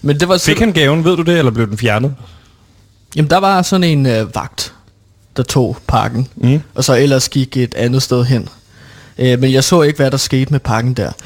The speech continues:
Speaker 2: Så det kan være hofmarskalen, der har taget imod pakken og, og lagt den til side til ham, eller hvad?
Speaker 1: Ja, det, det, det, altså, det går meget stærkt ud fra, at han bliver utrolig glad for, øhm, den bordgrill. Men jeg
Speaker 2: Ja.
Speaker 1: så jo også, også en glad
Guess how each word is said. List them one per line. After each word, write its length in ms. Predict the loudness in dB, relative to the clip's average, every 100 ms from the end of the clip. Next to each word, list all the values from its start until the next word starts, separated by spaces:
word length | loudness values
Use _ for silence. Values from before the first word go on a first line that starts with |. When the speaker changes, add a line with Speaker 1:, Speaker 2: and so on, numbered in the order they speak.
| -6
Speaker 2:
Så 100 | -2
det 120 | 0
kan 120 | 2
være 140 | 2 2
hofmarskalen, 520 | 0 -2 -2 -2 0
der 80 | -2
har 60 |
taget 200 | 0 -2
imod 140 | 0 -2
pakken 320 | -2 -2 -4
og, 100 | -2
og 120 | 0
lagt 180 | 0 -2
den 80 | -2
til 120 | -2
side 180 | 0 0
til 160 | 0
ham, 180 | -2 -2
eller 140 | -2 -2
hvad? 100 | -4 -8 -20 -8
Speaker 1:
Ja, 200 | -2 -2 -2 -14 -20 -16 -12 -2
det, 280 | 2 2 2
det, 280 | 0 0 0
det, 200 | 0 0
altså, 200 | 0 0
det 140 | 0
går 220 | 0 0 0
meget 200 | 0 0
stærkt 260 | -2 0
ud 100 | -2
fra, 280 | 0 0 2
at 160 | 0 0
han 120 | -2
bliver 160 | 0 0
utrolig 400 | 0 -2 -2 0
glad 200 | 0 0
for, 260 | 0 -2 -8 -20 -20 -20 -20 -12 -2
øhm, 580 | 0 2 2 0 -4 -8 -20 -12 -2
den 140 | -2
bordgrill. 460 | 2 0 0 0 0
Men 100 | 0 0
jeg 60 |
Speaker 2:
Ja. 60 | 0
Speaker 1:
så 220 | 2 2
jo 100 | 2
også, 180 | 2 0
også 300 | 0 0 -2
en 100 | -2
glad 380 | 0 0 0